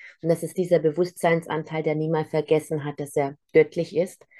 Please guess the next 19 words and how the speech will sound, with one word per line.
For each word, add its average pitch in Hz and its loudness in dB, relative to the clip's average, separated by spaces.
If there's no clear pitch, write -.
der 156 4
in 160 4
dieser 170 2
Daueranbindung 135 4
ist. 151 -2
Und 139 -4
wenn 139 0
diese 147 0
Daueranbindung 156 4
im 156 -6
Prinzip 151 -4
in 170 -2
einer 151 2
Verletzung 180 0
ist, 226 2
ja, 147 0
das - -6
hat - -12
ja - -4